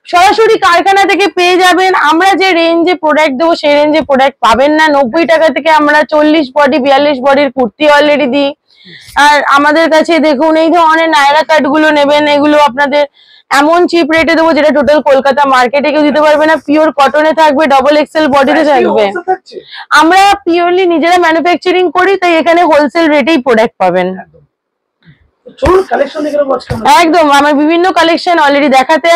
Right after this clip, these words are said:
Speaker 1: থাকছি বন্ধুদের, আহ, বন্ধুরা দেখতে থাকুক। এই ধরনের কুর্তি, পুষ্পা কুর্তি আমাদের কাছে starting হয়ে যাচ্ছে দেড়শো টাকা থেকে।
Speaker 2: দেড়শো টাকা থেকে।
Speaker 1: একদম।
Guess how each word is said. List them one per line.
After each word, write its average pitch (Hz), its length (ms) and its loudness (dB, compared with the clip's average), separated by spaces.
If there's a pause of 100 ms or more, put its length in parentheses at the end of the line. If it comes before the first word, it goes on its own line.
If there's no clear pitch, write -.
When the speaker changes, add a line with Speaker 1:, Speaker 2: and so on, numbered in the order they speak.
(320)
Speaker 1:
থাকছি 311 300 -2
বন্ধুদের, 302 420 0 (460)
আহ, 247 200 2
বন্ধুরা 269 300 0
দেখতে 269 280 -2
থাকুক। 330 380 0 (280)
এই 330 160 0
ধরনের 339 400 2
কুর্তি, 330 320 -2
পুষ্পা 302 360 -2
কুর্তি 320 340 -2
আমাদের 302 340 0
কাছে 311 300 0
starting 285 400 0
হয়ে 311 180 0
যাচ্ছে 311 340 -2
দেড়শো 262 340 0
টাকা 202 240 2
থেকে। 180 200 -2
Speaker 2:
দেড়শো 185 180 -4
টাকা 160 180 -12
থেকে। - 440 -4
Speaker 1:
একদম। 277 300 0